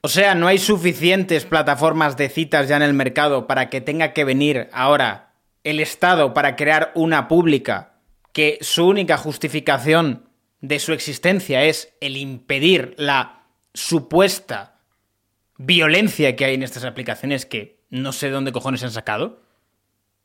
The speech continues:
¿Cómo va a prevenir el Estado esta violencia? ¿Permitiendo bloquear a ciertas personas como ya hacen estas aplicaciones? ¿O cómo?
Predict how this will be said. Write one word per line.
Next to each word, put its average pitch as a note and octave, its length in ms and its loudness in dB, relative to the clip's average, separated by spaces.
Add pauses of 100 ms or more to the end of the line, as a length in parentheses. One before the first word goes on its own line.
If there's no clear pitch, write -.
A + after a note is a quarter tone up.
(200)
¿Cómo G3+ 320 4
va F#3+ 100 4
a F#3 120 0
prevenir F#3 500 4
el D3 120 2
Estado C#3+ 360 0
esta C3 240 0
violencia? C3 640 0 (1040)
¿Permitiendo F3 580 2
bloquear F3+ 920 2 (760)
a C#3+ 120 0
ciertas F3+ 400 0
personas E3 420 0
como D#3 220 0
ya D3+ 340 2
hacen G#3 480 -2 (240)
estas C#3 240 -6
aplicaciones? D3 580 0
¿O C3 120 -6
cómo? - 480 0